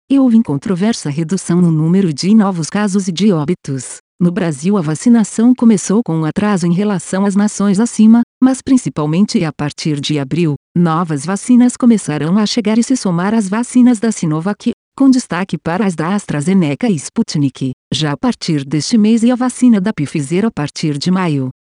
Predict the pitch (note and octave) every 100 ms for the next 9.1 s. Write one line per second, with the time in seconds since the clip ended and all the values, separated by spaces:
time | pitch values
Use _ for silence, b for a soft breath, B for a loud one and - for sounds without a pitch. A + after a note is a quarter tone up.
0 | - F3+ D#3 F3+ G#3 - A#3 A#3 - A3+
1 | G#3 A#3+ F#3 D#3+ E3 E3+ A3 - B3 A3
2 | - E3+ - _ C#3 C3+ D#3+ F3+ F#3+ -
3 | D3+ E3+ G#3 - G#3 D#3 E3 F#3+ G#3 -
4 | E3+ F3+ D#3+ C3 G#3+ A#3+ G#3 A#3+ A#3+ -
5 | A3+ G#3+ - E3 D3+ F3+ E3 D3 F3 D#3
6 | G3+ G3 A3 E3+ D3 A#3+ G#3 A3+ A#3 G#3+
7 | D3+ E3 F#3 F3 D3+ - A#3+ A#3 A3+ -
8 | B3 C4 B3+ D#3 C3+ D3 D3 D#3 G#3+ E3
9 | C#3+